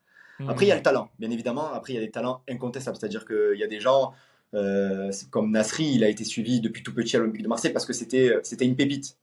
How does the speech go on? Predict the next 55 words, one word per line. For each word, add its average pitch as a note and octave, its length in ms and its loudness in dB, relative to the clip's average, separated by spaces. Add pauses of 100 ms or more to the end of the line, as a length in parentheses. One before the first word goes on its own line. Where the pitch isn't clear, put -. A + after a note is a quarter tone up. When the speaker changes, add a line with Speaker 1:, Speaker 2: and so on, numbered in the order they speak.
(160)
Speaker 1:
Et, G#2+ 240 4
euh, G#2 140 6
Speaker 2:
Hmm. G2+ 40 -2
Speaker 1:
tout A#2+ 80 -4
le C#3 40 4
monde C3+ 100 4
savait C3+ 200 4
qu'il B2 140 0
allait A2+ 120 2
finir A#2+ 260 -4
pro. - 160 2
Donc... A2+ 160 0 (360)
mais D3 420 2 (200)
pas C3+ 100 2
tout C3+ 120 -6
le C3+ 60 -2
monde. C3+ 140 2
Il G#2+ 200 -4
y G#2+ 80 0
a A2 260 0
un B2+ 120 0
cas C#3 220 4
sur, B2 320 -4
euh, G#2 360 0
sur - 200 -10
un A2 80 -4
million, C#3+ 320 -2
tu C3 120 -10
vois. B2+ 200 0 (320)
Donc, B2 200 0
Speaker 2:
Ouais. A2+ 220 -8 (120)
Speaker 1:
il C3 40 -2
y D#3+ 40 8
a E3+ 40 8
le E3+ 60 2
facteur E3+ 320 0
chance, - 420 -8 (140)
bien A#2 180 -8
évidemment, B2 300 -2
il A#2+ 80 -2
y - 20 0
a A2 40 0
le G#2+ 100 -2
talent. C#3 340 0 (380)
Et C#3 260 -2
être B2 300 -2
au A#2+ 80 -6
bon C3 240 -2
endroit, B2+ 280 0
au C#3 80 4
bon B2+ 160 -2
moment, C3+ 440 0
les C3+ 160 0
bonnes B2+ 180 0
personnes, C#3+ 640 0